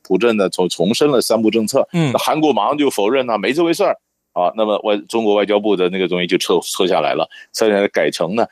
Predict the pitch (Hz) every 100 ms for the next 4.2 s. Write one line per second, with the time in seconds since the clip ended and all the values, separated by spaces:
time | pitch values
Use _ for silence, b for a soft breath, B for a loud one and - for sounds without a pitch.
0 | b - 104 - - 208 233 240 190 -
1 | 127 104 90 87 95 113 208 - 90 78
2 | - 90 98 76 - 85 82 76 76 73
3 | - - - - - 98 95 107 107 123
4 | 269